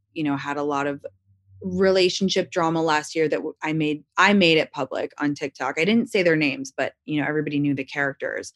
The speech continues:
And I think, I think it does put a weird spin on things and it can feel funny. I mean, both of the guys that I dated last year were great sports about it. Um, but now that it, that it feels a li-, like a little bit of a bigger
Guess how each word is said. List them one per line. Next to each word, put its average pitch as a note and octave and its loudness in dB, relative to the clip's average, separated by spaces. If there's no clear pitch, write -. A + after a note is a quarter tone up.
And A#3+ 4
I B3+ 2
think, D4 2
I C4 -2
think D#4 2
it C#4 2
does C#4 2
put D4+ 2
a B3 6
weird C#3+ 2
spin D3 -4
on C3+ -2
things C#3 -2
and E3 -2
it D3+ -4
can E3 0
feel C3+ -2
funny. C3+ -2
I C#3+ -6
mean, D3+ -2
both D3+ -2
of D3+ -2
the D3 -2
guys C3+ -4
that C#3 -2
I C3+ -2
dated C3 -8
last B2+ -8
year C3 -6
were C3+ -8
great C3+ -6
sports - -4
about C#3+ 0
it. A3 2
Um, D#3 6
but D#3 -2
now F3 4
that D#3 0
it, D3 -2
that D#3 0
it A#2 -2
feels D3+ -2
a - -2
li-, D3+ 0
like D3+ -4
a D3+ -4
little D#3+ -2
bit D3 -6
of C#3+ -2
a C#3+ -6
bigger D3 -2